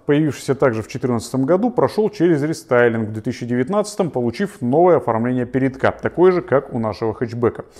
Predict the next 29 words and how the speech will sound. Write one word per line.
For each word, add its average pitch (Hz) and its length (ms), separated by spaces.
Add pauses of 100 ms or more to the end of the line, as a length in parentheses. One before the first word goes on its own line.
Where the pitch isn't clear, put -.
(160)
и 202 200
выпускался 120 600
также 170 320
до 127 240
двадцать 120 420
первого 104 320
года. 107 320 (100)
Что - 220
касается 127 480
гаммы 117 360
моторов, 160 440
под - 160
капотом 127 480
этих - 240
автомобилей 175 560
могли 127 320
находиться 120 220 (300)
несколько 123 480
вариантов 165 500
двигателей 139 460
одна 123 360
целая 180 300
шесть 113 240
десятых 117 420
литра, 107 360 (240)
все 160 360
вазовские. 110 640 (220)
Коробки 131 340
передач 165 500